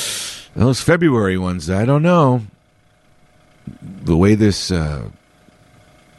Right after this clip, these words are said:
covid now has been spreading so, uh, rampantly, uh,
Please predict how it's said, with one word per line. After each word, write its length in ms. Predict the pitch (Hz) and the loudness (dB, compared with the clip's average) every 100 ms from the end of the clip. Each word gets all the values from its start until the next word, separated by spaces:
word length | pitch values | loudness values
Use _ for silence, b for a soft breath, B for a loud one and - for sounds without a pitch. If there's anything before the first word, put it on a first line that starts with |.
| _ _ _ _ - | _ _ _ _ -2
covid 400 | 117 117 120 101 | 2 4 2 2
now 280 | 107 113 113 | 0 0 0
has 180 | 95 78 | -2 -2
been 160 | 95 | -4
spreading 500 | - - 123 139 98 | -4 0 0 0 -4
so, 340 | - 95 90 - B B B B B B B - | -6 -6 -6 -8 B B B B B B B -4
uh, 280 | 76 73 123 | 0 2 2
rampantly, 800 | 55 127 175 117 62 78 85 113 _ _ _ _ | 2 2 2 -2 -4 -12 -10 -12 _ _ _ _
uh, 280 | - 78 78 | -12 -10 -10